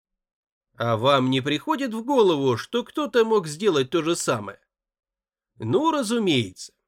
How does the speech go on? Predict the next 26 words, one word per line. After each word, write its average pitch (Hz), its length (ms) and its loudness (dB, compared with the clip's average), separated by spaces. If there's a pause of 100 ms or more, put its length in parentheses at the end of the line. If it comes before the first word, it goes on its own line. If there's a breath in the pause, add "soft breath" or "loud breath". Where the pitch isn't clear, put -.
(260)
чтобы 285 460 -4
вас 240 220 4
скомпрометировать, 233 1120 0
не 135 240 -2
иначе. 135 480 -6 (640)
Как 269 280 -4
говорит 233 480 2
молодое 202 520 2
поколение, 202 720 2
подставить. 151 760 0 (1120)
Это, 185 440 2
по 208 200 0
крайней 220 400 2
мере, 226 220 2
логично, 214 680 0 (400)
ведь 170 260 -2
сообщение 208 760 2
получил 160 500 0
не 135 180 2
я 156 200 4
один, 180 420 -2 (380)
а 120 100 -2
еще 175 380 0
техники 277 480 -4
палубного 247 580 2
звена, 202 540 0